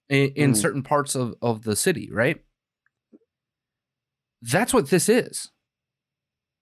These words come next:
Speaker 1: right? It, it is literally your ability to speak. It is your voice.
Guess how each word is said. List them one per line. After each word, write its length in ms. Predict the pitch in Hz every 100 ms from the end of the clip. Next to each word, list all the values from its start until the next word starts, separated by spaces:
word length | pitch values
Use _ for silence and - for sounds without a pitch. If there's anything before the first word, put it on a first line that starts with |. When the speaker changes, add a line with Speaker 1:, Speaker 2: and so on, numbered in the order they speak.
| _ _ _ 139
Speaker 1:
right? 360 | 135 208 - _ _ _ _ _ _ _ _ -
It, 200 | 170 -
it 100 | 180
is 160 | 160 160
literally 760 | 165 240 247 220 196 180 165 131
your 300 | 135 202 202
ability 480 | 185 185 175 151
to 160 | 135 127
speak. 540 | - - 175 - - _ _ _ _ _ _ _ _ _ _ _ _ -
It 120 | 156
is 160 | 170
your 220 | 143 175 185
voice. 540 | 196 196 - - -